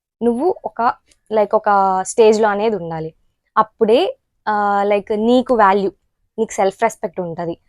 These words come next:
ఆ, నీకు నువ్వు స్టాండ్ తీసుకున్నట్టు ఉంటది. And ఇంకా చెప్పాల్సింది ఏముంది, ఇప్పుడైతే అమ్మాయిలందరూ అలానే ఉన్నారు. So పెళ్లి చేసుకొని మాత్రం ఊరికే తర్వాత రిగ్రెట్గా ఫీల్ అవుతే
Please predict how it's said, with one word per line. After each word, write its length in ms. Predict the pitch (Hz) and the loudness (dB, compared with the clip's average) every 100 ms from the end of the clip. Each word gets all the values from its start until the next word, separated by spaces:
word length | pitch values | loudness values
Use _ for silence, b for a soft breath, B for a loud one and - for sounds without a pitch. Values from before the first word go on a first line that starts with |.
| _ _ _ _ - | _ _ _ _ -8
ఆ, 240 | 226 226 226 | -2 0 0
నీకు 160 | 240 | 0
నువ్వు 140 | 247 254 | 2 0
స్టాండ్ 380 | - 208 208 240 | 2 0 2 0
తీసుకున్నట్టు 460 | 233 220 202 175 | 0 -4 -4 -4
ఉంటది. 380 | 190 175 160 - _ _ _ - 240 247 | -6 -4 -8 -8 _ _ _ -6 -2 2
And 460 | 254 262 254 254 240 _ _ _ _ - | 2 0 -2 -4 -8 _ _ _ _ -4
ఇంకా 340 | 254 277 269 - _ _ - | 0 0 0 -4 _ _ -4
చెప్పాల్సింది 640 | 240 - 330 330 302 277 247 | -4 0 4 4 4 2 2
ఏముంది, 420 | 240 240 240 233 | 2 0 0 0
ఇప్పుడైతే 520 | 233 - 240 208 214 | -2 -6 -2 -2 0
అమ్మాయిలందరూ 680 | 262 214 226 226 208 208 220 | -2 -2 -4 -4 -4 -2 -2
అలానే 380 | 180 180 196 202 | -2 -4 -4 -8
ఉన్నారు. 440 | 180 165 165 320 277 | -10 -12 -10 -10 -10
So 60 | 202 - | -14 -12
పెళ్లి 260 | 170 170 190 | -10 -8 -8
చేసుకొని 320 | 190 - 175 | -10 -12 -14
మాత్రం 420 | 170 165 165 262 - _ _ _ - | -12 -12 -10 -10 -12 _ _ _ -6
ఊరికే 720 | 240 277 311 - 269 240 240 - - - - | 0 4 4 2 0 2 0 -4 -12 -6 0
తర్వాత 380 | 233 247 254 247 233 | 4 6 6 6 4
రిగ్రెట్గా 440 | 214 208 220 226 | 2 0 0 -2
ఫీల్ 200 | 220 208 | -2 -2
అవుతే 280 | 185 175 202 | -4 -6 -8